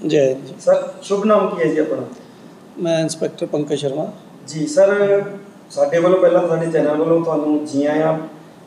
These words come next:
Speaker 2: ਥਾਣਾ ਕਾਠਗੜ੍ਹ ਦੇ ਵਿੱਚ। ਔਰ ਕੀ ਕਹਿਣਾ ਚਾਹੁੰਦੇ ਹੋ, ਪਹਿਲਾਂ ਡਿਊਟੀ ਕਿੱਥੇ ਸੀ ਔਰ ਕਦੋਂ ਤੋਂ ਇੱਥੇ ਇੱਕ ਥਾਣਾ ਕਾਠਗੜ੍ਹ ਦੇ ਵਿੱਚ ਤੁਸੀਂ ਜੁਆਇਨ ਕੀਤੀ ਡਿਊਟੀ?
Speaker 1: Thank you ਜੀ, ਬਹੁਤ ਬਹੁਤ ਧੰਨਵਾਦ ਤੁਹਾਡਾ।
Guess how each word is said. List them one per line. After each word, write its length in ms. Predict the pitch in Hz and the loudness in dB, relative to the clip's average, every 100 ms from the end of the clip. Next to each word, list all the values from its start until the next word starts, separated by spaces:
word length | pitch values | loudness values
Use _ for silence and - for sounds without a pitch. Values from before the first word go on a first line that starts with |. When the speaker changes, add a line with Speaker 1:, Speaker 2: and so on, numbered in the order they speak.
| 143 | -2
Speaker 2:
ਥਾਣਾ 180 | 151 | 0
ਕਾਠਗੜ੍ਹ 420 | 165 151 135 143 160 | 2 2 2 0 -2
ਦੇ 200 | 165 170 | -2 -2
ਵਿੱਚ। 120 | - - - - - - | -4 -8 -12 -18 -14 -2
ਔਰ 520 | 151 160 160 165 165 165 190 | 4 4 6 6 6 2 -4
ਕੀ 100 | 202 | 0
ਕਹਿਣਾ 240 | 202 202 | 2 4
ਚਾਹੁੰਦੇ 240 | 196 190 | 4 4
ਹੋ, 40 | 202 | 2
ਪਹਿਲਾਂ 340 | 202 190 208 | 4 2 2
ਡਿਊਟੀ 220 | 185 185 | 2 -2
ਕਿੱਥੇ 340 | 185 175 170 180 | -2 -6 -6 -6
ਸੀ 240 | 175 196 | -6 -6
ਔਰ 240 | - 165 165 | 0 0 2
ਕਦੋਂ 320 | 180 180 196 | 2 2 4
ਤੋਂ 300 | 190 190 185 - - - | 4 4 2 -2 -12 -10
ਇੱਥੇ 180 | 156 190 | -6 -2
ਇੱਕ 220 | 180 170 | -2 -2
ਥਾਣਾ 300 | - 156 165 | -4 -4 0
ਕਾਠਗੜ੍ਹ 320 | 156 156 156 | 2 2 0
ਦੇ 100 | 160 | -2
ਵਿੱਚ 140 | 160 156 | -2 -4
ਤੁਸੀਂ 300 | - 160 214 202 - - - | -6 -4 -4 -4 -14 -20 -4
ਜੁਆਇਨ 240 | 143 139 135 | 0 2 2
ਕੀਤੀ 280 | 135 135 | -2 -4
ਡਿਊਟੀ? 240 | 131 127 - - - - - - - - - - - - 165 | -6 -8 -10 -18 -20 -20 -20 -20 -20 -20 -20 -20 -20 -8 -4
Speaker 1:
Thank 240 | 156 156 | -4 -2
you 40 | 156 | -4
ਜੀ, 200 | 151 175 | -2 -4
ਬਹੁਤ 280 | 151 151 | -4 -4
ਬਹੁਤ 160 | 143 151 - | -4 -6 -2
ਧੰਨਵਾਦ 320 | 151 139 143 | -4 -4 -6
ਤੁਹਾਡਾ। 300 | 151 143 202 | -4 -4 -6